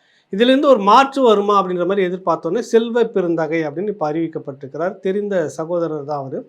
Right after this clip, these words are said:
ஒரு காலத்துல இவர் வந்து, இவரும் விடுதலை சிறுத்தைகளுடைய தொல் திருமாவளவனும் ரெண்டு பேருமே நம்ம பேச்சுலரா இருந்த அப்ப அந்த காலகட்டத்துல ரூமுக்கு வந்து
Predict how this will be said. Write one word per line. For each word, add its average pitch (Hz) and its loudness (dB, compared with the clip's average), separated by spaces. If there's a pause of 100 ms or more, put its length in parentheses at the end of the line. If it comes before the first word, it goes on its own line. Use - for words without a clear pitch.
(960)
ஒரு 190 0
காலத்துல 233 4 (120)
இவர் 196 0
வந்து, 190 0 (720)
இவரும் 196 -2
விடுதலை 190 -2
சிறுத்தைகளுடைய 151 -8
தொல் 208 0
திருமாவளவனும் 180 -4 (220)
ரெண்டு 208 0
பேருமே 185 -4 (440)
நம்ம 165 -6
பேச்சுலரா 196 -2
இருந்த 165 -4 (240)
அப்ப - -10
அந்த 143 -8
காலகட்டத்துல 160 -6 (120)
ரூமுக்கு 160 -8
வந்து 139 -12